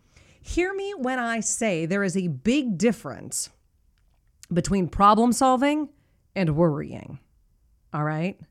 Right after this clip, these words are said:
If there is an actual problem to solve and it is within your power to solve it,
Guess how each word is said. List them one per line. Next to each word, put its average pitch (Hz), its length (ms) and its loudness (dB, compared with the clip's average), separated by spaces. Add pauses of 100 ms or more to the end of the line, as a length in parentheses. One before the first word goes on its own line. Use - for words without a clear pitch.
(120)
If 302 200 -2
there 392 180 0
is 349 100 0
an 302 200 2
actual 247 440 0
problem 214 580 2
to - 180 -4
solve 180 640 -2 (280)
and 240 140 2
it 254 120 4
is 254 160 6
within 277 500 4
your 269 220 2
power 277 460 4
to 233 180 2
solve 294 500 4
it, 247 200 2